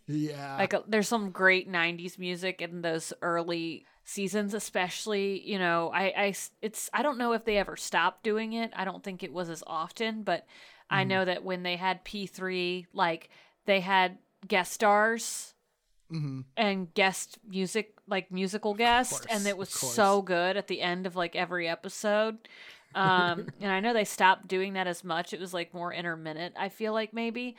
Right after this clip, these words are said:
Speaker 2: But you could see, like, the change in the music genre as well, and, like, the
Speaker 1: Mm-hmm.
Speaker 2: change in music and, like, what was popular at the time. And so the contrast between, like, the clip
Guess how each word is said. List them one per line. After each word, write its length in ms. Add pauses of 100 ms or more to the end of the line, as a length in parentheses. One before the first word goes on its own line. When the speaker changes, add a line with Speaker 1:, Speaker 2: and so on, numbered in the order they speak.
(260)
Speaker 2:
But 220
you 100
could 180
see, 720
like, 300 (100)
the 100
change 520
in 100
the 80
music 420
genre 460
as 220
well, 340
and, 100
like, 180
the 80
Speaker 1:
Mm-hmm. 140
Speaker 2:
change 360
in 180
music 560 (300)
and, 80
like, 120
what 160
was 120
popular 420
at 100
the 80
time. 400
And 160
so 140
the 80
contrast 720
between, 380
like, 180
the 100
clip 320